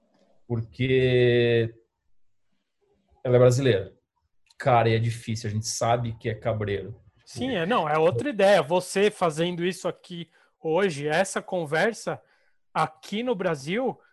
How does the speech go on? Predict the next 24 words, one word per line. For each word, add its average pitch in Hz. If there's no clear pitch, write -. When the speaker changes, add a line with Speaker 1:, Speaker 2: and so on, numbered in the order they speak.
Speaker 2:
a 143
porrada 175
vai 196
ser 190
muito 214
mais 247
forte 202
do 262
que -
o 285
Brian 254
Anderson 160
falar, 147
velho. 123
Speaker 1:
Sim, 117
eu 113
acho 113
Speaker 2:
Não 147
Speaker 1:
que, -
Speaker 2:
tenha 185
Speaker 1:
tipo 233
assim, 202
Speaker 2:
dúvida, 175
mano. 127